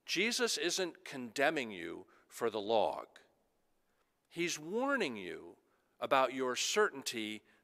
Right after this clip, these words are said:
that you are log-free when others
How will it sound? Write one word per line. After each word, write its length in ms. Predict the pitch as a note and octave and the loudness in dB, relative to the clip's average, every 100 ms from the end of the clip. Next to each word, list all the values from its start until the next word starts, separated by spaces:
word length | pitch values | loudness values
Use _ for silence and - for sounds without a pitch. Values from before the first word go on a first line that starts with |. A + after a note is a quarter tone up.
| - | -2
that 240 | A2 G#2+ | 0 0
you 320 | B2 D#3 E3 | -4 0 0
are 280 | B2 A2+ G#2+ | 2 2 2
log-free 1300 | G#2 A2+ C3 C3 C3 A2 G#2+ - - B2 A2 D#2+ - _ _ _ _ _ _ _ _ _ | 0 0 4 6 4 2 -10 -10 -2 0 2 -2 -10 _ _ _ _ _ _ _ _ _
when 220 | G#2+ G2+ | -6 -4
others 540 | - A#2 A2+ G#2 G2 | 0 2 2 0 -2